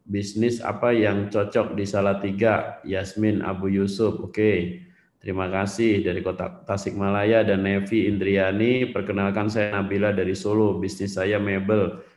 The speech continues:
Bagaimana cara marketing paling ampuh untuk bisnis mebel? Terima kasih." Ya, oke, eh,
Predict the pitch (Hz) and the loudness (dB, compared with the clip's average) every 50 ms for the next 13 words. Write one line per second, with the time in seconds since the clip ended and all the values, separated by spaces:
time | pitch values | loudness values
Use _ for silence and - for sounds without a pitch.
0 | _ _ _ - 92 90 92 92 98 98 101 107 110 113 110 113 101 98 95 101 | _ _ _ -4 -4 -2 -2 0 0 0 2 2 2 0 0 0 0 2 2 2
1 | 98 98 98 98 98 - - - 110 98 98 98 98 95 92 98 95 98 95 95 | 2 2 0 0 -2 -4 -6 -4 -4 -2 -2 -2 -2 -2 -2 -2 -4 -4 -4 -4
2 | 98 98 107 113 113 - - 98 95 92 90 90 92 92 - 101 95 95 95 95 | -4 -2 0 0 0 0 -2 -4 -4 -4 -6 -6 -8 -6 -6 -8 -8 -6 -6 -6
3 | 92 92 98 107 101 92 90 90 92 95 92 92 92 92 92 92 95 - - 101 | -4 -2 0 0 2 0 0 -2 -4 -4 -4 -4 -4 -4 -6 -6 -6 -6 -4 -2
4 | 98 92 90 - - - _ _ _ _ _ _ _ _ _ _ - - - 98 | -2 -2 -2 -4 -8 -16 _ _ _ _ _ _ _ _ _ _ -8 -2 0 0
5 | 98 95 90 92 87 - - - - 92 92 - - - 107 107 104 95 90 - | 0 0 -2 -4 -8 -12 -12 -10 -8 -8 -8 -8 -4 0 0 2 2 2 0 -2
6 | - - - - 95 95 95 95 95 95 | -4 -4 -4 -2 0 2 2 4 4 2